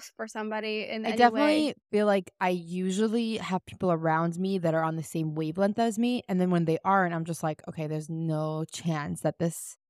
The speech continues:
Speaker 1: That,
Speaker 2: I
Speaker 1: I
Speaker 2: ca-,
Speaker 1: think that's every
Speaker 2: exactly.
Speaker 1: day. I
Speaker 2: Like,
Speaker 1: think
Speaker 2: I, they,
Speaker 1: that's
Speaker 2: like, my
Speaker 1: like
Speaker 2: standards are just, like, I can't have, like, an awakened, unawakened person.
Speaker 1: Right.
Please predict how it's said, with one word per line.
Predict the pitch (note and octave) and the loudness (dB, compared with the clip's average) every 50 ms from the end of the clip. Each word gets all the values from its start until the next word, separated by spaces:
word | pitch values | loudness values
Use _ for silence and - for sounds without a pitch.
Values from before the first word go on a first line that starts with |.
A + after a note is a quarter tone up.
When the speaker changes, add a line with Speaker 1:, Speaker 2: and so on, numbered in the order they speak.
| _ _ _ _ _ _ _ _ _ _ _ _ - | _ _ _ _ _ _ _ _ _ _ _ _ 2
Speaker 1:
That, | C#4+ C4 | 4 4
Speaker 2:
I | G#3 | 6
Speaker 1:
I | C#4 | 4
Speaker 2:
ca-, | |
Speaker 1:
think | D4+ - C#4+ C4 | 4 2 0 -2
that's | C4+ A#3+ G#3+ G3+ F3+ D#3+ | -2 -2 -4 -4 0 4
every | F#3 F3+ D#3+ D#3 - | 4 4 4 4 0
Speaker 2:
exactly. | - D3+ - | -4 -8 -6
Speaker 1:
day. | B2 | -4
I | - | -4
Speaker 2:
Like, | - - | -2 -2
Speaker 1:
think | - E3 - | -2 -2 -2
Speaker 2:
I, | G3 | 0
they, | G#3 G3+ E3+ | -2 -2 0
Speaker 1:
that's | |
Speaker 2:
like, | G3+ G3+ F#3+ E3+ | 0 -2 -2 0
my | - A#3+ B3+ | 2 0 2
Speaker 1:
like | B3 A#3+ F#3+ | 2 2 2
Speaker 2:
standards | F#3 F3+ F#3 F3+ E3 | 4 4 4 4 4
are | F3+ F3 | 4 2
just, | E3 E3+ D#3+ - - | 2 0 -2 -2 0
like, | E3+ E3 E3 - - | 0 0 -2 -4 -4
I | - E3+ F3 F3 F3 E3+ E3+ E3 - | -4 -2 -2 -2 -2 -2 -2 -4 -6
can't | - - G#3 G3+ F3 | -6 -6 -6 -4 0
have, | F#3+ G3+ F3+ | 0 0 2
like, | F3+ E3 - | 2 0 2
an | D#3+ | 2
awakened, | D#3+ D3+ E3 D#3+ D#3 - D#3+ D#3 D3+ - _ - | 0 2 0 0 0 -2 -2 -4 -4 -8 _ 0
unawakened | F#3 F#3 F#3 F3 E3 E3+ E3 - E3+ E3 D#3 - - | 2 4 4 4 4 2 2 2 0 -2 -2 -4 -8
person. | - F3 E3 - - D#3 D3 D3 D3 D3 D#3 - _ _ _ _ _ _ _ _ _ _ _ - | -8 -8 -6 -6 -6 -8 -8 -6 -8 -8 -10 -12 _ _ _ _ _ _ _ _ _ _ _ -8
Speaker 1:
Right. | C4 A#3+ B3+ G#3+ F#3+ - | -4 -2 -2 -2 -2 -4